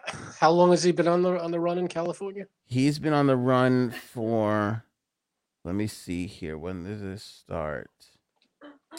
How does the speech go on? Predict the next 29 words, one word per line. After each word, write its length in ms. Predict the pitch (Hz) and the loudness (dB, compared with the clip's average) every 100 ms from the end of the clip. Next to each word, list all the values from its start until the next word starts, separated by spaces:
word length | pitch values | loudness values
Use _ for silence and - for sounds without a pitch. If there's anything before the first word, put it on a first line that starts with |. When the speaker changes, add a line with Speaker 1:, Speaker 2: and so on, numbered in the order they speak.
| 302 220 - _ - | -16 -18 -20 _ -8
Speaker 2:
Uh, 300 | 107 95 98 - | -6 -4 -6 -10
twenty-eight 560 | - 110 127 131 135 | -10 -4 -2 -2 -2
homes. 560 | 127 104 107 107 107 - | -2 -2 -2 -2 -4 -8
Is 100 | 104 | -10
your 80 | 110 | -4
wife 260 | 117 147 151 | -4 -4 -6
okay? 280 | 156 151 | -6 -6
I 40 | 135 | -6
feel 140 | 117 | -6
like 180 | 104 - | -6 -4
I 220 | 101 87 | -4 -4
hear 160 | 107 101 | -4 -4
her 120 | 95 | -6
choking 380 | - 92 78 80 | -6 -6 -6 -12
in 80 | 73 | -14
the 60 | |
background. 560 | 67 62 - 57 57 - _ _ - | -16 -18 -18 -18 -18 -20 _ _ -10
Speaker 1:
Anthony's 320 | 110 110 107 | -8 -6 -2
asking 280 | 110 - 104 | -4 -4 -6
if 60 | |
you're 180 | 110 104 | -4 -2
all 60 | 104 | -4
right. 180 | 95 - _ _ | -6 -10 _ _
Speaker 2:
She's 260 | - 107 | -20 -14
upset 300 | 95 - 101 | -12 -6 -4
about 320 | 98 95 95 117 | -2 -2 -6 -6
Hank 200 | 98 95 | -10 -8
the 80 | |
Tank? 340 | 107 110 123 | -6 -4 -4